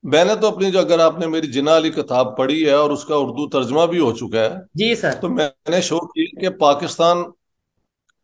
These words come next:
Speaker 1: without, without a vision, एक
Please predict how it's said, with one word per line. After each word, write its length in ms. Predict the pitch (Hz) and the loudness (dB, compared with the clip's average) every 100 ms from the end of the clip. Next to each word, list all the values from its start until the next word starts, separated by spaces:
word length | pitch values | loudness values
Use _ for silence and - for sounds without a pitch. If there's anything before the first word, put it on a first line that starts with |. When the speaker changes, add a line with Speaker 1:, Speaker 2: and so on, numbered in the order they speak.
| - | -4
Speaker 1:
without, 440 | 147 143 160 170 | -2 4 4 4
without 380 | 135 151 165 180 185 | 2 2 4 2 -2
a 60 | |
vision, 580 | 139 147 139 165 117 104 113 _ - - | -4 -4 -4 -4 -4 -8 -14 _ -16 -8
एक 320 | 160 165 127 | -2 -2 -2